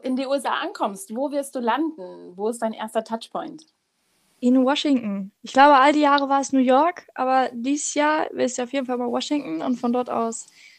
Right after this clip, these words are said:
Speaker 2: werden wir dann verteilt.
Speaker 1: Fliegst du alleine oder in der Gruppe?
Speaker 2: Nee, wir fliegen alle gemeinsam.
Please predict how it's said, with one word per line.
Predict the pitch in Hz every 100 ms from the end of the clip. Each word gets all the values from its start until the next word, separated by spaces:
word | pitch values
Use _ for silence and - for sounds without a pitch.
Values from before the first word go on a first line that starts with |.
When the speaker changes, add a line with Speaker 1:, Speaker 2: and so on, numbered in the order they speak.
| _
Speaker 2:
werden | 226
wir | 220
dann | 214
verteilt. | 208 208 - 202 - - - - _ _ -
Speaker 1:
Fliegst | - 247 240 -
du | 208
alleine | 180 180 415 415
oder |
in | 302
der | 214
Gruppe? | 160 170 165 165 _ _ _ _ _ _ -
Speaker 2:
Nee, | 254
wir | 240
fliegen | 262 247
alle | - 254
gemeinsam. | 240 233 240 262 302 339